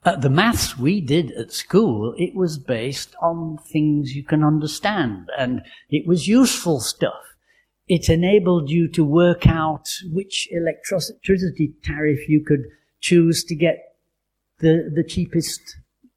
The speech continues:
bill at the end of the month. It was, it was all about solving problems that we actually deal with.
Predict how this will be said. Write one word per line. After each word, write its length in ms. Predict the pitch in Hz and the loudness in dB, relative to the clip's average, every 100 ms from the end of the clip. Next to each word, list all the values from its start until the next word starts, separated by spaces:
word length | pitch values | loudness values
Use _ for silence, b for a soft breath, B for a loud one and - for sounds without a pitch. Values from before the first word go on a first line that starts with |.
| - | -8
bill 240 | 131 180 170 | 0 2 2
at 120 | - | 0
the 120 | 147 | 0
end 180 | 156 151 | 0 -2
of 80 | 147 | -2
the 120 | 202 | 2
month. 360 | 240 170 - - b b b b | 2 0 -4 -20 b b b b
It 260 | - 170 - | -8 -8 -2
was, 500 | 160 147 - - _ _ _ | 0 0 -4 -10 _ _ _
it 160 | 226 190 | -8 -2
was 180 | 156 | 0
all 180 | 165 190 | 2 2
about 380 | 151 151 151 - | 0 -2 -4 -6
solving 840 | - 180 165 143 160 151 131 - _ _ _ - | -2 0 0 0 0 0 -2 -10 _ _ _ -4
problems 540 | - 214 151 151 143 160 | 4 4 6 2 2 -2
that 100 | 165 | 0
we 160 | 151 | 0
actually 400 | 147 151 165 160 | -2 -2 0 0
deal 440 | 147 202 254 226 135 | 2 2 6 6 4
with. 280 | 110 95 | 0 -4